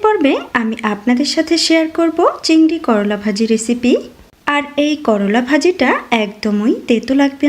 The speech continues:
না। যারা তেতো লাগার কারণে করলা একদমই পছন্দ করেন না, তারাও এই ভাজিটা খুব মজা করে খাবে। আশা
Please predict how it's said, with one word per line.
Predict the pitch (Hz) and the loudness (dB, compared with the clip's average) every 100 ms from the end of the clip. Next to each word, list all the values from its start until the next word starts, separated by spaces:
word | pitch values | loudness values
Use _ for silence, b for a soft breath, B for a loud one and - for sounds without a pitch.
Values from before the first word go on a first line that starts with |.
| 294 | 2
না। | 349 - - - - _ 277 | 0 -6 -20 -20 -20 _ 0
যারা | 285 294 294 | 0 0 0
তেতো | 247 180 240 | 0 2 2
লাগার | 277 285 311 330 | 2 0 0 2
কারণে | 339 330 254 - - | 2 4 2 0 0
করলা | 226 208 202 - 208 | 0 2 0 0 0
একদমই | 196 190 214 220 370 - | 0 0 0 0 -2 -2
পছন্দ | 226 220 269 285 277 | -2 2 2 2 0
করেন | 285 294 294 | 2 4 2
না, | 523 - | 0 0
তারাও | 262 220 208 208 220 | 0 2 0 0 0
এই | 214 233 | 0 0
ভাজিটা | 226 226 220 254 - - | 0 0 0 -2 -2 0
খুব | 302 302 226 | 0 2 0
মজা | 202 226 233 | 0 -2 2
করে | 277 269 | 0 0
খাবে। | 277 247 320 - - - - _ - 226 | 0 0 -2 -6 -20 -20 -20 _ -4 -2
আশা | 269 | -2